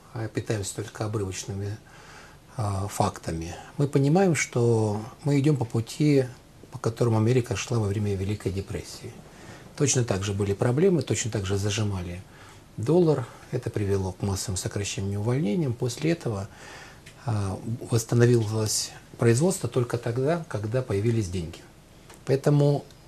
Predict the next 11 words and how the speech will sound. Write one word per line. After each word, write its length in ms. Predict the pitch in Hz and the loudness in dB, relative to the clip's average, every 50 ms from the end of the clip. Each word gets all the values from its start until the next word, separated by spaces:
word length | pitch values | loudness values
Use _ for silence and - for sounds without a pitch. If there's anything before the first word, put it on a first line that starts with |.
| - - | -8 -2
если 380 | 123 135 170 180 180 - 165 165 | 2 4 4 4 4 4 2 4
мы 260 | 156 156 156 151 147 | 6 6 6 4 4
видим 420 | 139 135 147 151 143 - 135 127 | 4 2 2 2 2 2 2 2
краткосрочный, 1160 | 120 - - 147 147 147 - - 147 135 - - 185 220 233 226 - - - 113 98 90 82 - - - - - - - - - - - - - - - - - - - - - | 2 2 2 2 2 2 2 0 0 0 2 2 4 4 4 2 0 -2 -2 -2 -2 -4 -6 -8 -14 -20 -20 -20 -20 -20 -20 -20 -20 -20 -20 -20 -20 -20 -20 -20 -20 -14 -8 -4
а, 160 | 117 107 104 | -4 -2 0
период, 680 | - - 123 120 123 120 110 95 85 82 - - - - - - - - - | 4 6 8 8 10 8 6 6 2 0 -4 -10 -16 -18 -18 -20 -20 -14 -8
когда 240 | - - 110 120 110 | -4 -2 0 2 2
было 220 | 107 113 113 117 | 4 4 4 6
нужно 400 | 120 120 117 104 95 110 101 98 | 6 6 6 6 4 2 0 0
волевым 420 | 101 110 110 117 110 107 98 92 | 2 2 2 2 0 0 0 -2
способом 600 | - - - - 156 156 - - 113 98 101 95 | -4 -6 -6 -4 -4 -2 -2 -2 -6 -6 -6 -8